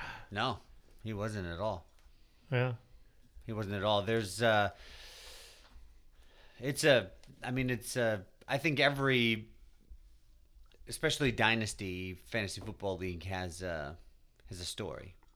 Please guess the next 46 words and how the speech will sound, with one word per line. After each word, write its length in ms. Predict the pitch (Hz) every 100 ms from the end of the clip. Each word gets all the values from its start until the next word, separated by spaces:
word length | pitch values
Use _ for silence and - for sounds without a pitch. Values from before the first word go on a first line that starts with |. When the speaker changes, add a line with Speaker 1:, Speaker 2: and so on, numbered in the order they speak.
| - -
Speaker 2:
Yeah. 120 | 139
Speaker 1:
Right. 200 | 107 101 -
So 100 | 113
I'm 140 | 107
glad, 320 | 101 113 113 -
I 60 | 127
mean, 160 | 123
it, 200 | 120 98 -
I, 200 | 131 98
I 100 | 123
think 180 | 147 151
it's 120 | 120
cool. 180 | - 127
I 100 | 117
would 180 | 131 92 - -
recommend 680 | 104 104 113 113 95 120 95
to 60 | 78
people, 280 | 90 87
if 100 | 95
you're 100 | 101 98
passionate 520 | 104 98 101 90 87
at 60 |
all 200 | 87 95
about 240 | 82 78 65
fantasy 280 | 95 85 85
football, 360 | 104 - 80
like, 140 | 82 82
to 60 |
get 180 | 80 92
in 80 | 71
a 40 |
dynasty 380 | 82 90 85 -
league, 320 | 73 92 80 -
'cause 220 | 85 - - - - - - -
y-, 60 | 104
it 120 | - -
feels 400 | - 139 135 92
like, 400 | 85 69 78 -
Speaker 2:
Yeah. 220 | 143 139 139
Speaker 1:
it 140 | -
almost 300 | 117 123 104 -
feels 440 | - 139 143 101
like 220 | 90 76
you 60 | 87
have 80 | -
equity 460 | 110 - 98 73 -